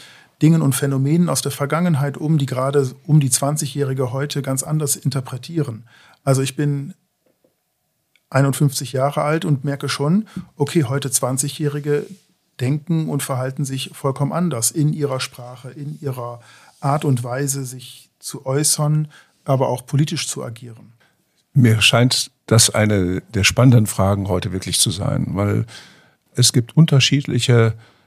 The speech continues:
Speaker 2: Einstellungen, Grundeinstellungen, Lebensweisen, Lebensstile, Wahrheiten, die jemand, äh, aufgrund seiner äh, Herkunft, auf seiner, aufgrund seiner Religion, äh, verteidigt.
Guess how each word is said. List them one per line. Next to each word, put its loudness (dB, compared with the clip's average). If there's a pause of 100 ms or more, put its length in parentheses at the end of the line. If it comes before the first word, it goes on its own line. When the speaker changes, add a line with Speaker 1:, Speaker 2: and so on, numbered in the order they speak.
(180)
Speaker 2:
Einstellungen, 2 (180)
Grundeinstellungen, 0
Lebensweisen, 2
Lebensstile, 2 (460)
Wahrheiten, 4
die 0
jemand, 2
äh, -4
aufgrund -4
seiner -2 (580)
äh, 6
Herkunft, 4
auf -6
seiner, -6
aufgrund -2
seiner -2
Religion, 2
äh, -4
verteidigt. 0